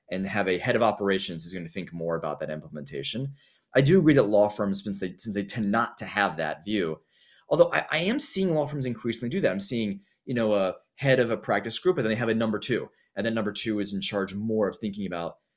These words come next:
how the team is being operated, what's our workflow, how do we recruit and retain people? So I'm starting to see more hybrid versions of that pop up here and there.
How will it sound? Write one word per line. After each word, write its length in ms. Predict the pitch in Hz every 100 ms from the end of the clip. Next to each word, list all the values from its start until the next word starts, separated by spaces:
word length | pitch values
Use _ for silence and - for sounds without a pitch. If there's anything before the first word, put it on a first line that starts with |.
| _
how 220 | - 113 107
the 80 | 101
team 320 | - 127 117
is 100 | 107
being 220 | - 98 -
operated, 640 | 95 92 95 90 87 85
what's 260 | 87 104 98
our 100 | 95
workflow, 840 | 87 95 92 - - 92 87 85 90
how 100 | 98
do 80 |
we 120 | 95 92
recruit 460 | 90 - - 98
and 60 | 78
retain 360 | 90 92 87
people? 480 | 82 90 90 87 82 _ _ _ _
So 320 | - 170 - - _
I'm 140 | -
starting 320 | - 220 392
to 60 | 359
see 140 | 220
more 200 | 139 127
hybrid 720 | - 101 131 131 92 85 82
versions 420 | 95 104 113 98
of 80 | 85
that 260 | 85 80 -
pop 300 | 95 87 95
up 160 | 87
here 220 | - 95 85
and 120 | 101
there. 280 | 135 69